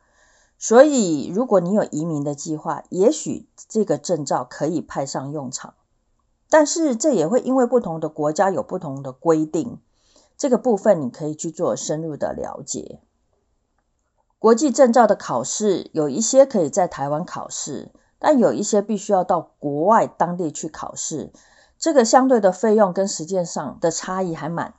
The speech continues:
大的，你要仔细去了解跟评估一下。在台湾行之有年、比较具有规模的几个国际证照有，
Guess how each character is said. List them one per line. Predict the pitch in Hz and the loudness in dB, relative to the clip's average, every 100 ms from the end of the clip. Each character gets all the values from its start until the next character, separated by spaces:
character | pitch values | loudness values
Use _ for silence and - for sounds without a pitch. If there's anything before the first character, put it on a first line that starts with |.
| - | -4
大 | 190 147 | -2 -2
的， | 123 - | -8 -10
你 | 135 165 | -6 0
要 | 226 | 0
仔 | 226 143 | -2 -8
细 | 117 190 165 | -8 -10 -8
去 | - 165 | -6 -4
了 | 151 147 | -4 -4
解 | - - | -6 -6
跟 | 151 151 | -6 -8
评 | - 120 139 | -12 -14 -12
估 | 143 123 | -12 -12
一 | 92 | -10
下。 | - - - _ _ _ _ _ _ _ _ _ _ _ _ _ _ _ _ _ _ _ _ _ _ _ | -8 -8 -12 _ _ _ _ _ _ _ _ _ _ _ _ _ _ _ _ _ _ _ _ _ _ _
在 | 370 | 2
台 | 339 262 | 4 2
湾 | 254 277 277 277 302 302 | 6 8 8 8 4 0
行 | - 202 226 | -2 0 2
之 | 262 | 2
有 | 254 185 | 4 4
年、 | 165 147 147 156 180 | 2 0 0 -2 -6
比 | 151 135 | -8 0
较 | 220 | 2
具 | 208 220 | 2 2
有 | 165 | 0
规 | 143 202 196 | 2 0 0
模 | 175 139 | 0 -4
的 | 139 | -6
几 | - 127 | -8 -10
个 | 143 | -10
国 | 131 147 | -6 -8
际 | 151 185 | -6 -8
证 | - 180 165 | -2 -2 0
照 | 175 | -2
有， | 151 110 92 67 - | -2 -4 -6 -8 -12